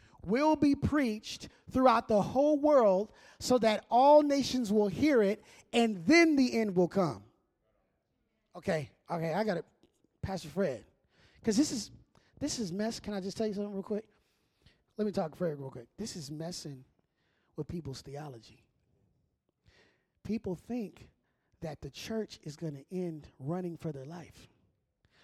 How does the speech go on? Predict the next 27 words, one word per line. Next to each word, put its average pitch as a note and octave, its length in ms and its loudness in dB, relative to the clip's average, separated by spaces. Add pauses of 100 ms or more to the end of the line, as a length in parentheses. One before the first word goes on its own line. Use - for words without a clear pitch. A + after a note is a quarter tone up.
(160)
But G3 160 -4
the, D#3+ 120 -10 (200)
but F#3+ 160 -4
the D#3+ 100 -6
Bible's A#3+ 500 -2
saying C3 440 -10 (840)
that D3+ 180 -6
we're F3+ 120 2
gonna E3 220 -8
preach - 680 -8 (260)
and E3+ 140 -10
then G#3 120 -6
the F#3 120 -8
end's C#3+ 200 -12
gonna B2 180 -14
come. A#2 240 -18 (580)
Let, C4+ 140 -2
let C#4+ 120 2
me, C#4 80 -4
let C4+ 120 0
me, C4 120 -2
let A#3 140 -4
me A#3+ 80 -2
say A#3+ 160 0
it A3 60 -4
like G3 180 -2
this. F3 360 -6